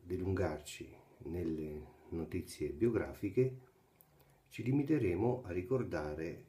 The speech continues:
l'opera principale di questo filosofo, e cioè il Trattato sulla natura umana, che uscirà tra il millesettecentotrentanove ed il millesettecentoquaranta.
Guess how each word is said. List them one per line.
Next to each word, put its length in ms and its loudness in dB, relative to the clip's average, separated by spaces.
l'opera 440 2
principale 760 -6
di 120 -10
questo 420 -6
filosofo, 800 -6
e 100 0
cioè 360 2
il 240 -2
Trattato 840 -4
sulla 420 2
natura 560 -4
umana, 600 -4
che 220 4
uscirà 480 2
tra 180 2
il 80 2
millesettecentotrentanove 1900 0
ed 180 2
il 100 2
millesettecentoquaranta. 1400 -6